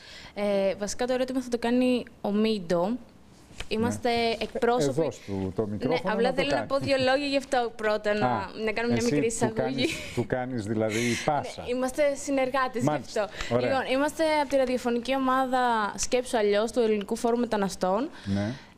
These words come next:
Speaker 1: Ε, μια μεικτή ομάδα με παιδιά μεταναστευτικής καταγωγής και γηγενών, δηλαδή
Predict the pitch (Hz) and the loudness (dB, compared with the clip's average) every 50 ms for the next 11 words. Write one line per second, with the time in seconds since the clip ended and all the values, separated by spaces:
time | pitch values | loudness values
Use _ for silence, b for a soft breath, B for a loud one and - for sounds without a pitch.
0 | - - - - 214 214 214 214 214 220 214 233 254 269 277 277 277 269 - - | -14 -6 -2 0 2 2 2 2 2 2 2 0 0 2 2 0 0 -2 -4 -2
1 | - 311 302 285 254 233 214 202 196 190 180 180 190 190 202 226 247 - 240 226 | 0 2 2 2 2 2 2 2 2 0 0 0 0 0 0 0 -2 -2 -2 0
2 | 214 220 226 220 247 226 202 214 233 240 247 254 254 254 247 240 233 226 226 214 | 2 2 2 2 0 -2 0 0 0 2 2 2 2 2 2 0 0 0 -2 -2
3 | - 202 - - - 226 226 - - 247 226 220 208 202 - - - 196 180 196 | -4 -8 -10 -8 -6 -6 -4 -4 -2 0 0 2 2 0 -2 -4 -8 -4 0 0
4 | 190 190 208 226 220 - - - 247 240 233 214 208 190 180 175 165 165 165 170 | 2 2 2 0 0 -4 -4 -2 -2 -2 -2 -2 -4 -2 -2 -2 -2 0 0 2
5 | 180 196 262 339 349 B B B - - 285 311 | 2 2 2 0 -4 B B B -6 -4 -2 0